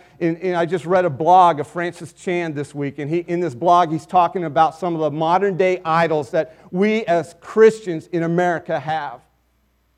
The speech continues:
One of them that he talks about specifically is the family and how we worship the family, and especially our kids. Our kids are now the modern-day idols of most Christians. And Francis Chan talks about how we need to come to the point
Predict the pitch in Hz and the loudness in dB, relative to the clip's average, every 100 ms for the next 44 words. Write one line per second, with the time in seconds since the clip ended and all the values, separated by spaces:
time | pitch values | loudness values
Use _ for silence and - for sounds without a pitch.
0 | _ 165 196 214 214 208 190 196 190 196 | _ 2 4 4 2 0 -2 -2 2 4
1 | 190 202 185 175 196 - 196 170 - 156 | 4 2 -2 -2 -6 -6 -6 -8 -6 -4
2 | 156 143 151 - 147 135 127 _ _ _ | -4 -8 -14 -14 -12 -12 -18 _ _ _
3 | _ _ _ _ _ _ 160 156 170 170 | _ _ _ _ _ _ -6 2 4 4
4 | 165 160 220 214 196 - 170 175 156 147 | 2 8 8 6 0 -6 -8 -6 -6 -6
5 | 123 _ _ 156 139 - 190 190 190 185 | -8 _ _ -8 -8 0 0 2 2 4
6 | 160 165 160 127 104 - _ _ _ _ | 2 0 -4 -4 -6 -18 _ _ _ _
7 | _ _ _ _ _ _ - 147 - 214 | _ _ _ _ _ _ -4 -4 4 8
8 | 220 220 - - - 160 175 185 160 160 | 8 6 0 -14 0 2 2 0 0 0
9 | 170 170 160 160 143 139 135 131 127 139 | 0 0 -4 -6 -2 -2 0 -4 -8 -10
10 | 123 131 139 120 _ 143 107 - 82 _ | -10 -6 -6 -6 _ -14 -14 -14 -20 _
11 | _ _ _ _ _ _ _ - 139 - | _ _ _ _ _ _ _ -12 -12 -12
12 | - 175 170 156 - 185 175 180 180 180 | -10 -8 -8 -10 -12 -10 -8 0 0 2
13 | 143 156 135 151 143 180 180 147 - 185 | -2 -2 -2 -4 -2 -4 -4 -6 -8 -8
14 | 160 135 - 185 196 | -8 -10 -4 -4 -4